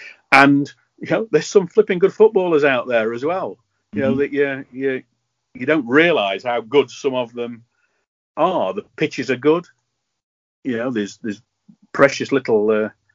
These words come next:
Speaker 1: excuse for pitches. I know I was sort of saying about Solihull that it favours them at home. I, I,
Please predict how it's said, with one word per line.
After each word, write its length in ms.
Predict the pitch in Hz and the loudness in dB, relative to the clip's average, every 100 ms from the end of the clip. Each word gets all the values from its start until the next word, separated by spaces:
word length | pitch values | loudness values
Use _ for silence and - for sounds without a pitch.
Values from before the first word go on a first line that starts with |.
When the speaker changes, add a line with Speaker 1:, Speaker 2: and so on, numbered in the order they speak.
| _ _ - | _ _ -2
Speaker 1:
excuse 460 | - - 135 131 | -2 2 4 4
for 100 | - | 2
pitches. 440 | - 147 - 95 113 | 2 2 2 -4 -2
I 60 | |
know 180 | 110 117 | 0 2
I 80 | 107 | 2
was 180 | 104 92 | -2 -6
sort 180 | - 110 | -4 -4
of 80 | 98 _ _ _ _ | -6 _ _ _ _
saying 220 | - 113 107 | -2 0 2
about 220 | 107 - | 2 2
Solihull 640 | - 117 98 101 107 104 | 4 4 4 0 -2 -2
that 120 | 104 - _ _ _ _ _ | -4 -8 _ _ _ _ _
it 200 | - - | -12 -12
favours 400 | - 131 120 98 | 2 4 4 4
them 160 | 110 104 | 2 4
at 60 | 110 | 2
home. 200 | 107 107 | 0 -2
I, 120 | 107 107 | -2 -2
I, 160 | 117 | -4